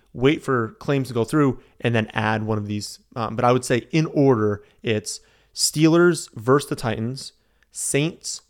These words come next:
versus the Bears, Falcons versus the Vikings, Chargers at the Jets, Patriots at home versus the Commanders, Giants at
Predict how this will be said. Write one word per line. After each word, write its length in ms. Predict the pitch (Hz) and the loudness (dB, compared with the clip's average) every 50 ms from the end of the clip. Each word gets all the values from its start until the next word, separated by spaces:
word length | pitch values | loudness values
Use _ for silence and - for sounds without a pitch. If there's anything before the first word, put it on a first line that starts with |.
| _ - | _ -18
versus 380 | 117 110 127 127 120 - - | -6 -2 -2 -2 -2 -4 -6
the 80 | - 117 | -8 -2
Bears, 500 | 117 170 185 180 170 160 151 131 - - _ _ _ _ _ _ _ _ | 0 2 2 4 4 2 0 -2 -6 -12 _ _ _ _ _ _ _ _
Falcons 680 | - 123 127 131 135 - - 139 135 135 135 123 - - - _ | -2 0 2 0 0 0 -2 -2 -2 -2 -4 -6 -8 -12 -16 _
versus 440 | 117 104 120 113 113 110 - - - _ | -10 -4 -2 0 0 -2 -4 -10 -16 _
the 240 | - 107 113 107 104 | -10 -8 -6 -4 -4
Vikings, 680 | 104 104 139 160 160 151 - 160 147 143 135 131 - - _ _ _ _ _ | -2 0 0 0 0 -2 -2 -2 0 0 -2 -4 -6 -8 _ _ _ _ _
Chargers 460 | - - - 156 151 139 151 143 123 - - | -8 0 0 0 2 2 0 -2 -2 -4 -6
at 140 | 131 117 - | -6 -4 -4
the 80 | - | -8
Jets, 540 | 107 104 101 - 170 160 - - - - - _ _ _ _ - | -8 -6 -2 0 2 2 0 -2 -12 -16 -16 _ _ _ _ -4
Patriots 540 | - 147 143 143 - - 147 139 131 - - | -4 -2 -2 -4 -4 -2 0 0 0 -2 -4
at 200 | 131 120 117 - | -4 -4 -4 -4
home 260 | - 127 123 123 117 | -6 -4 -2 -2 -2
versus 200 | 107 107 104 - | -4 -6 -10 -10
the 60 | - - | -14 -14
Commanders, 640 | - - 170 170 175 170 170 165 156 135 - - _ _ _ _ _ _ _ - | -8 -6 -2 0 0 0 2 0 0 0 -4 -8 _ _ _ _ _ _ _ -16
Giants 560 | 113 107 123 127 127 135 135 - - - - - _ | -8 -2 0 2 2 2 0 -2 -6 -12 -14 -12 _
at 260 | - 120 117 117 | -2 -2 -2 -2